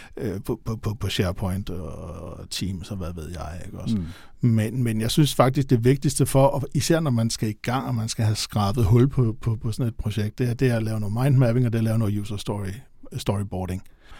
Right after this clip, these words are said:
Speaker 1: Så alt efter, hvad det er for en type opgave, hvad det er for en type projekt, om man så skal have et Kanban-board, altså man kan bruge Trello, man kan bruge, øh, M S Planner, altså der, der er jo, der er jo alle mulige,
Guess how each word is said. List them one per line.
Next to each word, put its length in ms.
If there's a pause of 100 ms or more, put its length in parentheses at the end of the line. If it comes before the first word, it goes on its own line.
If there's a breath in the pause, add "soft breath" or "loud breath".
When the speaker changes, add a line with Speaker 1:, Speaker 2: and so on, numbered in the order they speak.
(300 loud breath)
Speaker 1:
Så 600
alt 200
efter, 480
hvad 260
det 60
er 40
for 80
en 60
type 280
opgave, 260
hvad 100
det 80
er 40
for 100
en 60
type 280
projekt, 380
om 80
man 160
så 140
skal 160
have 140
et 100
Kanban-board, 720
altså 200
man 100
kan 100
bruge 380
Trello, 440
man 140
kan 120
bruge, 380 (520 loud breath)
øh, 80
M 40
S 60
Planner, 300
altså 340
der, 180
der 100
er 100
jo, 80
der 140
er 40
jo 100
alle 200
mulige, 480